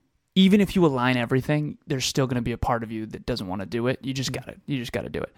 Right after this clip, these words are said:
Speaker 1: So this book is called Switch by Dan and Chip Heath. I've been talking about it a lot. We're on chapter, I think, five. Uh, it really is about how to align your environment, how to align your goals, and how to align your emotions with your goals.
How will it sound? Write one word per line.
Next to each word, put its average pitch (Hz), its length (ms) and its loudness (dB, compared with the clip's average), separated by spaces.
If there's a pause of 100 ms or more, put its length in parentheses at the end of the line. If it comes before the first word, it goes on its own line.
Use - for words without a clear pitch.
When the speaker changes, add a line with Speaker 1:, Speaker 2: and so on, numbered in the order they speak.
(300)
Speaker 1:
So 156 320 6
this 175 240 4
book 190 240 2
is 160 100 0
called 131 240 -2
Switch - 440 -2
by 123 100 0
Dan 123 220 -2
and 120 80 -4
Chip - 180 -4
Heath. 151 240 0
I've 123 80 0
been 117 100 -6
talking 127 260 -2
about 117 160 -2
it 110 80 -6
a 107 60 -6
lot. 110 360 -6
We're 123 160 2
on 127 180 2
chapter, 127 340 -2
I 113 80 -4
think, 123 200 -10
five. 113 500 -8 (460)
Uh, 120 340 4
it 175 240 0
really 143 340 6
is 143 140 4
about 135 220 0
how 135 160 2
to 127 80 2
align 120 340 0
your 117 120 -4
environment, 120 580 -4 (160)
how 135 160 -4
to 123 180 -2 (180)
align 120 460 -2
your 117 280 -2
goals, 120 440 2
and 143 140 -8
how 123 160 2
to 123 60 0
align 113 480 -4
your 113 220 -4
emotions 117 640 -4
with 127 400 -6
your - 180 -8
goals. - 300 -8